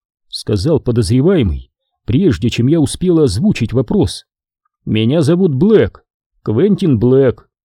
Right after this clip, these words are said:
инициал второго имени, Р». Я уставилась на него, всё ещё приходя в себя от осознания,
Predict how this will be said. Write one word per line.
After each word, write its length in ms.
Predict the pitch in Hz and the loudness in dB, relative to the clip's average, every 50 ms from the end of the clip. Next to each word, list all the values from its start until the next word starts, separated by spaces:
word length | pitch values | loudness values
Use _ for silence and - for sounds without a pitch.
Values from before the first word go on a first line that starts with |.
| _ _ _ _ | _ _ _ _
инициал 560 | - - 110 120 123 117 - 156 185 190 175 | -6 -2 -2 -2 -2 -2 -4 -2 0 0 0
второго 420 | - - - 156 151 180 175 151 156 | 0 0 0 0 0 2 2 2 2
имени, 520 | 196 233 220 196 143 120 95 73 60 - _ _ _ _ _ | 2 2 2 4 2 2 0 -2 -6 -10 _ _ _ _ _
Р». 460 | - 127 190 214 170 117 - - - _ _ _ _ _ _ _ _ _ _ _ _ _ _ _ _ _ _ _ _ _ _ | -2 2 2 4 2 2 -2 -6 -12 _ _ _ _ _ _ _ _ _ _ _ _ _ _ _ _ _ _ _ _ _ _
Я 280 | - 98 95 104 107 | -12 -8 -4 -2 -2
уставилась 640 | 107 101 - - - - 165 151 131 117 110 - - | -2 -2 -4 -6 -4 -4 -2 0 0 0 0 0 0
на 60 | 110 | 0
него, 420 | 120 127 123 117 95 71 67 - _ _ _ _ _ _ _ | 0 0 0 0 -2 -4 -6 -12 _ _ _ _ _ _ _
всё 240 | - - - 107 120 | -18 -8 -4 0 0
ещё 220 | 139 - - 131 | 0 0 -2 -4
приходя 420 | 117 - 123 - - 127 143 160 139 | -4 -4 -4 -2 -2 -2 0 0 -2
в 80 | - | -2
себя 300 | - - 127 143 175 151 | -4 -4 -2 0 0 0
от 80 | 113 - | 0 0
осознания, 720 | 113 - 123 113 92 131 180 196 139 98 73 64 62 - | -2 -2 -2 -2 0 0 0 0 0 -2 -2 -4 -10 -14